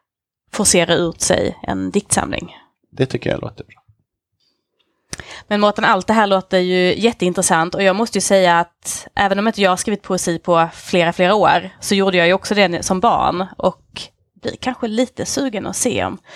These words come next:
Speaker 1: det finns något kvar där inom mig.
Speaker 2: Ja, det tycker jag.
Speaker 1: Men jag tänker innan vi avslutar så skulle vi ju jättegärna vilja få höra någon av dina dikter. Skulle du kunna tänka dig att läsa någonting för oss?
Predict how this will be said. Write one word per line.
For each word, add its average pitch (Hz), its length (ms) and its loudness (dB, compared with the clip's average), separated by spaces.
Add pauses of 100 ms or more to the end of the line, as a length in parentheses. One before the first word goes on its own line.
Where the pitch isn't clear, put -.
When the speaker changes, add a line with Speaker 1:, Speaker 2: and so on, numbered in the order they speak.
(160)
Speaker 1:
det 208 100 -6
finns 240 300 0
något 226 140 0
kvar 208 280 0
där 196 120 2
inom 226 320 0
mig. 185 400 0
Speaker 2:
Ja, - 80 -10 (100)
det - 60 -10
tycker - 240 -4
jag. - 80 -10 (840)
Speaker 1:
Men 311 120 2
jag 302 100 0
tänker 311 220 2
innan 302 320 2
vi 269 100 0
avslutar 202 1200 0
så - 340 -2
skulle 226 340 -2
vi 214 100 0
ju 190 200 -2
jättegärna 175 1120 0 (200)
vilja 196 200 -2
få 208 100 -4
höra 269 720 2 (180)
någon 226 240 2
av 175 100 2
dina 185 200 2
dikter. 165 440 -2
Skulle 208 220 -4
du 214 100 0
kunna 220 240 -2
tänka 247 320 0
dig 196 120 2
att 202 60 2
läsa 226 280 4
någonting 185 300 -2
för 175 220 2
oss? 196 460 -2